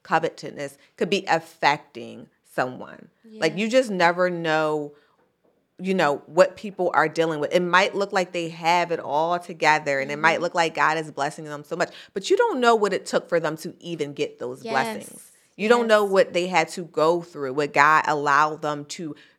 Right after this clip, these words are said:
Speaker 1: journey through in their faith walk to get to where they are now.
Speaker 2: Yeah.
Speaker 1: And instead of getting envious and jealous,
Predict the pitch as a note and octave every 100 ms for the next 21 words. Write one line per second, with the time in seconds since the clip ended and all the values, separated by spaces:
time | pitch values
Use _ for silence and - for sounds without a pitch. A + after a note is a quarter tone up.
0 | - C#3+ E3 F3 F#3 F3 - E3+ D3 D#3
1 | D3+ D3+ D#3 D3+ D#3+ C#3 - - F#3+ D3
2 | - F3+ - - D#3+ D3 D3 C3+ C3+ _
3 | _ C#3+ E3 - C#3+ C#3+ C#3+ B2+ - -
4 | A3 A3 G#3+ G#3+ _ F#3 F#3 F#3+ - G3+
5 | F#3+ G#3 G#3+ F3 E3 E3+ D#3+ - F3 F3
6 | E3+ E3+ E3 D3+ F3 F#3+ E3+ E3